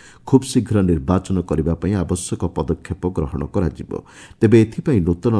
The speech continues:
ନାମାଙ୍କନ ପତ୍ର ଗ୍ରହଣ କିମ୍ବା ଅନ୍ୟ ରାଜନୈତିକ ଦଳ ସହ ଆଲୋଚନା କରାଯିବ ନାହିଁ ବୋଲି ମନ୍ତ୍ରୀ ହେରାତ ସ୍ପଷ୍ଟ କରିଛନ୍ତି। ନିର୍ବାଚନ ତାରିଖ ନେଇ ଚୂଡ଼ାନ୍ତ ନିଷ୍ପତ୍ତି ଏପର୍ଯ୍ୟନ୍ତ ସ୍ଥିର କରାଯାଇ ନାହିଁ ବୋଲି ସେ କହିଛନ୍ତି। ସୂଚନାଯୋଗ୍ୟ, ଗତବର୍ଷ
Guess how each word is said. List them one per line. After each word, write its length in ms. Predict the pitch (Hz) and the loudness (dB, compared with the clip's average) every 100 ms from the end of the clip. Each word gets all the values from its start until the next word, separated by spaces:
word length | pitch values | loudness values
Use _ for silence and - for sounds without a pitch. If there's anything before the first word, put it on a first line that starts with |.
| 85 | 2
ନାମାଙ୍କନ 400 | 82 107 117 107 95 | 2 0 0 -2 -2
ପତ୍ର 240 | 92 85 82 | -6 -4 -4
ଗ୍ରହଣ 280 | 80 78 90 117 123 | -2 0 0 -2 -2
କିମ୍ବା 260 | 87 80 80 - | -2 -2 -4 -2
ଅନ୍ୟ 180 | 85 92 87 | 0 2 2
ରାଜନୈତିକ 520 | 80 82 98 117 127 92 78 | 2 0 -2 -4 -4 -4 -2
ଦଳ 140 | 76 98 - | 0 -2 -2
ସହ 140 | 85 82 - - - - | -4 -6 -8 -20 -8 0
ଆଲୋଚନା 440 | 82 92 117 113 95 | 4 4 2 0 0
କରାଯିବ 340 | 87 82 76 76 78 76 | 0 -2 -2 -2 0 0
ନାହିଁ 200 | 73 123 | -2 -2
ବୋଲି 180 | - 87 80 | -2 0 0
ମନ୍ତ୍ରୀ 280 | 73 - - | -2 -4 -6
ହେରାତ 220 | 76 76 - - | -4 -6 -8 -8
ସ୍ପଷ୍ଟ 340 | 90 85 - - | -6 -6 -8 -6
କରିଛନ୍ତି। 500 | 71 71 - 62 - - - - - | -6 -8 -10 -10 -10 -14 -18 -20 -2
ନିର୍ବାଚନ 500 | 104 95 85 117 117 101 - | 4 6 6 2 4 0 2
ତାରିଖ 240 | 80 87 95 | 0 0 0
ନେଇ 160 | 90 90 | 0 0
ଚୂଡ଼ାନ୍ତ 160 | 80 80 82 | 0 0 -2
ନିଷ୍ପତ୍ତି 640 | 80 76 - - 98 - 98 | -2 -4 -6 -6 -4 0 0
ଏପର୍ଯ୍ୟନ୍ତ 520 | - 80 76 82 78 76 | 2 -4 -2 -4 -2 -4
ସ୍ଥିର 240 | - - 98 98 | -6 -6 -4 -2
କରାଯାଇ 340 | 87 73 76 73 | -2 0 -2 -2
ନାହିଁ 160 | 71 90 113 | -2 -2 -2
ବୋଲି 180 | 92 | -4
ସେ 140 | 78 78 | -4 -6
କହିଛନ୍ତି। 600 | 78 73 73 71 53 50 - - - - | -6 -8 -6 -8 -8 -12 -16 -20 -20 -6
ସୂଚନାଯୋଗ୍ୟ, 580 | - 107 147 160 95 - 58 - 82 | 0 2 2 0 -2 -2 -6 -8 -2
ଗତବର୍ଷ 420 | 92 123 131 147 | -2 0 -4 -4